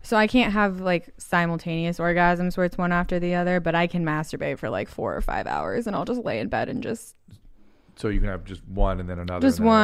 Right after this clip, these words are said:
Speaker 2: another.
Speaker 1: and then I, like, check my phone, and
Speaker 2: Yeah.
Speaker 1: then I have another, like, you
Speaker 2: And
Speaker 1: know.
Speaker 2: sometimes, uh, sometimes women, uh, sometimes will engage in that kind of long
Speaker 1: Mm-hmm.
Speaker 2: session in ways that are a man, it, watching things that a man would never consider sexual even.
Speaker 1: Yeah,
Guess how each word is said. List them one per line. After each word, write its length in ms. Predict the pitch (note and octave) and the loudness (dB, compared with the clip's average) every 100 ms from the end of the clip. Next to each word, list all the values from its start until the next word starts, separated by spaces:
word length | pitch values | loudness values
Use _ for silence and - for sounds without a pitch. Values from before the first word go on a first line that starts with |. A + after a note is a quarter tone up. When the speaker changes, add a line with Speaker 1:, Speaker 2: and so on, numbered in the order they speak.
| G#3+ | 6
Speaker 2:
another. 60 | |
Speaker 1:
and 100 | G#3 | 4
then 80 | G#3 | 4
I, 140 | G3+ G3+ | 4 4
like, 180 | G3 F#3+ | 2 2
check 220 | G3+ F#3+ | -2 0
my 140 | F#3 | -2
phone, 400 | F3+ E3+ E3 E3 | -2 0 0 0
and 60 | D#3+ | 0
Speaker 2:
Yeah. 80 | - | 0
Speaker 1:
then 100 | D#3+ | 0
I 40 | |
have 100 | D#3+ | -2
another, 500 | D#3 D3+ D3+ D3 D3+ | 0 0 0 0 -2
like, 320 | D3+ D3+ D#3 - | -2 -2 -4 -2
you 80 | D#3 | -2
Speaker 2:
And 60 | |
Speaker 1:
know. 140 | - E3 | -2 0
Speaker 2:
sometimes, 480 | - D3+ E3+ F3+ - | 4 4 4 0 -2
uh, 160 | G#2+ A2 - - C3 G#2 | -8 -8 -10 -12 -10 -10
sometimes 340 | F#2+ C3+ C3+ A#2+ - A#2+ A2 A#2+ | -4 -2 0 -2 -12 -16 -14 -8
women, 300 | B2+ C#3+ C3 | -4 -4 -4
uh, 240 | A2+ G#2+ | -4 -4
sometimes 400 | G2+ A#2+ G#2+ A2 | -4 -6 -6 -6
will 360 | G2+ G#2 F#2+ F2+ - - _ - - - - - | -4 -4 -4 -8 -16 -20 _ -20 -20 -20 -20 -10
engage 420 | G#2 F#2 A#2 G#2 | -6 0 0 0
in 80 | C3 | -4
that 160 | G2 | -6
kind 160 | - F#2+ | -6 -10
of 100 | G2 | -8
long 460 | G2 F#2+ F#2 F2+ E2 - | -8 -6 -6 -8 -14 2
Speaker 1:
Mm-hmm. 100 | A#3+ | 6
Speaker 2:
session 440 | A3+ A3+ A3+ A3+ A3+ - - - - _ | 8 8 8 6 2 -6 -20 -20 -20 _
in 160 | A2 A2 | -8 0
ways 260 | A#2 A2 | 2 2
that 120 | G#2+ | 0
are 120 | G2+ F#2+ G#2 - - - - - | -2 -4 -10 -20 -20 -20 -20 -10
a 60 | G#2 | -6
man, 340 | G2+ G#2+ G#2 - | -2 -2 -4 -6
it, 260 | G#2+ - | -8 -10
watching 480 | G2 G2+ C#3 D3+ D#3 | -10 0 0 0 -6
things 260 | A#2+ C3 A2 | -8 -8 -6
that 100 | G#2 | -6
a 40 | |
man 240 | G2 G2+ F#2+ | -4 -4 -4
would 100 | F#2 | -4
never 180 | F#2 F2 | -6 -8
consider 320 | F2 F2+ D#2+ | -10 -8 -8
sexual 420 | - E2+ - D#2+ | -6 -8 -10 -14
even. 220 | D2 - - - - | -14 -16 -20 -20 -8
Speaker 1:
Yeah, 180 | G3+ A#3 | 0 0